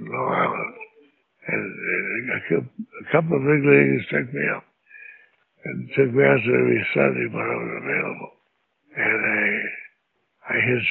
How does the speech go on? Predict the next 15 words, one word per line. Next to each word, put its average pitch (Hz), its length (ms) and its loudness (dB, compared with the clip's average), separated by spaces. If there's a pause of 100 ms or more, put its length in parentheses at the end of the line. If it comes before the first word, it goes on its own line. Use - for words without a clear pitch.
(160)
seven 185 460 6
for - 120 -2
eight. - 440 0 (580)
I - 120 -6
mean, 65 260 2 (160)
shots - 260 -2 (160)
all 73 160 -4
over - 200 -8
the - 120 -14
place. - 320 -6 (640)
And - 280 -8 (120)
Stanky 170 400 2
must 120 320 -4
have, - 160 -8 (800)
he, 135 240 4